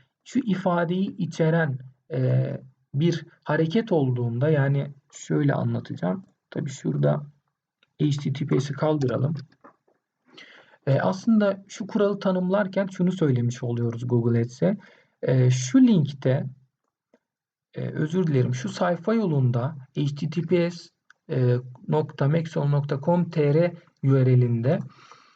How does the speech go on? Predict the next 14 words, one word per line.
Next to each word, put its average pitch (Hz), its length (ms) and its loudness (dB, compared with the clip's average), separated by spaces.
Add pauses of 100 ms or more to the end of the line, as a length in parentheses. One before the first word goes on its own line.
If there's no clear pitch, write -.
(300)
e, 127 360 2
bulunan 143 540 2 (240)
şu - 460 -4 (120)
ifade 135 640 0 (1700)
sağlandığında, 156 960 0
bir 160 100 4
ziyaret 147 500 2
gerçekleştirildiğinde 127 1500 0 (400)
son 151 300 0
doksan 143 420 0
gün 127 100 2
içerisinde 127 800 -2 (440)
e, 143 280 0
benim 208 500 0